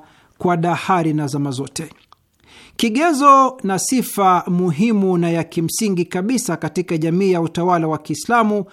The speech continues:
ulioasisiwa na bwana wetu Muhammad sallallahu alayhi wa alihi wasallam ilikuwa ni kumpwekesha Mwenyezi Mungu, imani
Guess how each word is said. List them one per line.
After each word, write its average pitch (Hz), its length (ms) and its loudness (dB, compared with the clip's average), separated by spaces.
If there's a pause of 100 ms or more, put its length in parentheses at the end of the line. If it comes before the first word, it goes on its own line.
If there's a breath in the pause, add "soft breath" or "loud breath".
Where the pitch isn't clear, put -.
(280 loud breath)
ulioasisiwa 214 920 2
na 180 120 0
bwana 180 360 2
wetu 180 300 0
Muhammad 170 540 -2
sallallahu 165 720 -2
alayhi 160 360 0
wa 151 200 -2
alihi 151 300 -2
wasallam 156 640 -2 (720 soft breath)
ilikuwa 233 540 0
ni 165 120 0
kumpwekesha 185 680 -2
Mwenyezi 160 380 -2
Mungu, 156 600 0
imani 233 840 2